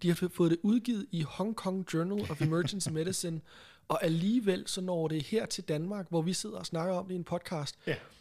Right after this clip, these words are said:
Speaker 1: Så når vi som forskere, når vi vælger at påtage os
Speaker 2: Yes.
Speaker 1: forskerrollen, så har vi altså et ansvar for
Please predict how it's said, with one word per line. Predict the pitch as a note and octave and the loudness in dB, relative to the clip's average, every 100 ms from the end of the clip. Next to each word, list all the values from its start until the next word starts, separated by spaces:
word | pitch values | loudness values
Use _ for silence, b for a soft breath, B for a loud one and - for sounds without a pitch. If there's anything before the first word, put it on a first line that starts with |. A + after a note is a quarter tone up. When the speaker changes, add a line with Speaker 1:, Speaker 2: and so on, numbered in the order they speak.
| - | -6
Speaker 1:
Så | - F3+ F3 - b b b _ - | -2 -2 -4 -8 b b b _ 2
når | E3 | 4
vi | D3+ F3 E3+ - _ _ - | 4 2 0 -4 _ _ -8
som | - E3 | -4 -4
forskere, | D3+ - F#3+ A3 A3+ D3+ | -4 0 0 0 -2 -2
når | |
vi | C#3+ C#3+ | 0 2
vælger | E3+ B3 B3+ | 2 2 -2
at | |
påtage | - G3+ A3 A#2 | -4 -6 -4 -4
os | |
Speaker 2:
Yes. | G#2+ | -2
Speaker 1:
forskerrollen, | C3 E3+ - G3+ C3+ A#2+ A#2 C3 - b b b - | 2 2 0 -4 -2 -2 -4 -6 -10 b b b -6
så | F#3+ | -4
har | - F#3 | -4 -4
vi | G3+ - - | -6 -10 -8
altså | G#3 - - F3 | -8 -6 -6 -6
et | D#3+ - | -6 -2
ansvar | E3 G3+ - - - | 0 -2 -4 -8 -10
for | - E3 F3 | -2 0 0